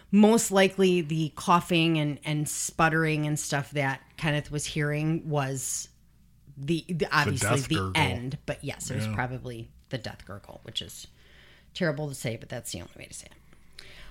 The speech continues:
Speaker 1: Um, on March fifteenth, her name is released. Um, on March sixteenth, oh, excuse me.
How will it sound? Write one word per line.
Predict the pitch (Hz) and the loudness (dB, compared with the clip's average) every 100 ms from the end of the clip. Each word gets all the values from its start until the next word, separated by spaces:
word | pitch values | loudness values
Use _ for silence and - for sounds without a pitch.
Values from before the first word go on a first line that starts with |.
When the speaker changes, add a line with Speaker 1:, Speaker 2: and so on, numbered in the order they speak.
| - 180 | -6 4
Speaker 1:
Um, | 175 165 160 165 - | 6 6 6 2 4
on | 185 180 175 180 - | 6 8 6 4 4
March | 190 185 180 | 6 6 2
fifteenth, | - 185 - - - 226 247 - - - | 0 0 0 -2 2 2 0 -4 -16 -16
her | - - 214 196 | -18 2 6 8
name | 180 165 165 165 | 8 6 6 2
is | 170 160 151 151 147 - - - | 2 2 2 0 -4 -8 -14 -16
released. | - 165 139 113 - - - - - - - - - - - - - - - - - - - - - - _ - | -2 0 0 -6 -10 -12 -12 -14 -20 -20 -20 -20 -20 -20 -20 -20 -20 -20 -20 -20 -20 -20 -20 -20 -20 -20 _ -2
Um, | 175 160 156 156 160 - - | 4 4 4 2 0 -4 6
on | 180 180 - | 6 6 4
March | 190 180 190 185 - - - - - - _ - - _ _ - _ - | 4 6 6 4 0 0 -4 -20 -20 -20 _ -20 -20 _ _ -20 _ -14
sixteenth, | - - 392 392 - 185 160 - | -10 -2 -4 -4 -4 0 0 2
oh, | 220 | 4
excuse | 170 196 - 165 | 4 0 -2 -2
me. | 131 | -4